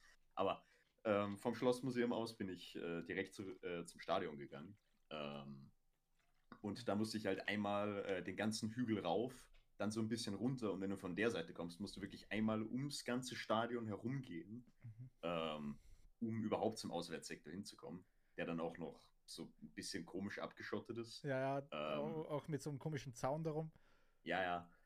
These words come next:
Speaker 1: aber es ha-, es hat mir gut gefallen. Äh, ich fand's auch schön, oben zu sitzen.
Speaker 2: Oh, ja.
Speaker 1: Ähm, und die Fans haben gute Stimme, Stimmung gemacht,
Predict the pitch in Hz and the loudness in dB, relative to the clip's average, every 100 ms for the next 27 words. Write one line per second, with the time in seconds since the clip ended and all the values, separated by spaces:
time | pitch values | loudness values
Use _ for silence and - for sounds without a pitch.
0 | - - 95 92 107 98 - 127 - 117 | -20 -6 0 2 4 4 4 0 2 2
1 | 120 113 110 104 107 107 110 87 85 85 | 0 -4 2 4 4 2 -2 0 0 0
2 | 101 87 - - 101 90 95 95 - 98 | 0 0 -4 -2 -2 -2 -2 -2 -4 -4
3 | 98 - 110 110 - - 139 107 76 71 | -4 -6 -8 -8 -12 -10 -8 -2 -2 -2
4 | - 60 58 - - - - - 87 85 | -4 -8 -10 -14 -18 -20 -20 -8 -4 -2
5 | 85 87 87 87 87 87 82 85 85 85 | -4 -2 2 2 0 0 2 2 -2 -4
6 | 85 - _ _ _ _ _ _ _ _ | -6 -14 _ _ _ _ _ _ _ _
7 | _ 131 131 123 - 131 127 110 - _ | _ -6 -4 -4 4 6 6 4 0 _
8 | - - 120 113 117 117 113 - | -6 2 4 6 8 6 4 -10